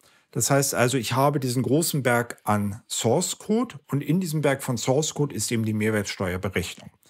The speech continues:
Ist das etwas, was sinnvoll ist?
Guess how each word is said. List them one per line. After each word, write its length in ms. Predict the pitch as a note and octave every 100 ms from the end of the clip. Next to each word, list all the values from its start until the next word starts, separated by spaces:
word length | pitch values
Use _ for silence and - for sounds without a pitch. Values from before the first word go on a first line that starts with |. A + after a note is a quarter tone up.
| - - _ _ F3
Ist 180 | F#3
das 140 | A3 G3+
etwas, 320 | F3 E3+ -
was 340 | B2+ - - -
sinnvoll 600 | A2 C3 G#3 - A3 G3+
ist? 440 | D3+ B3 B3+ -